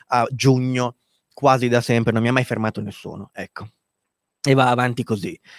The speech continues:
Qui a Bergamo non so da voi, ma di fatto oggi è rosso perché è prefestivo e le regole del decreto Natale prevedono che i prefestivi siano rossi, esattamente come i prefe-, come i festivi, cioè domani sarà ancora un giorno rosso.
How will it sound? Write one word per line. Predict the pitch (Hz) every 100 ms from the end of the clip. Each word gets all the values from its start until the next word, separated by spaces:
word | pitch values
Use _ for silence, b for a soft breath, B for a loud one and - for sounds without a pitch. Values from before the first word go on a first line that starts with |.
| B
Qui | -
a | 113
Bergamo | 123 127 120 117
non | 117 113
so | - 110
da | 110
voi, | 98 90 98 110 B B
ma | 214
di | 226
fatto | 220 208 156 - 151 160 147
oggi | 147 131 123
è | 143
rosso | 139 131 - 135
perché | 123 117 127
è | 120
prefestivo | 117 110 156 - 226 175 139
e | 139
le | 147 160
regole | 160 202 156 135 123
del | 127
decreto | 131 127 180 180 151
Natale | 214 - 131 139 156
prevedono | 170 151 131 139 127
che | 135
i | 135
prefestivi | 135 135 135 - 104 113
siano | 113 - 113 110 117
rossi, | 123 120 - - 127 127 _ _ _
esattamente | 214 208 214 196 170 165 165
come | 160 156
i |
prefe-, | 156 151 175 170
come | 156 160
i |
festivi, | 160 147 143 135 139
cioè | 135
domani | 123 160 120 120
sarà | 131 127 123
ancora | 135 127 160 160
un | 139
giorno | 131 143 135
rosso. | 131 123 147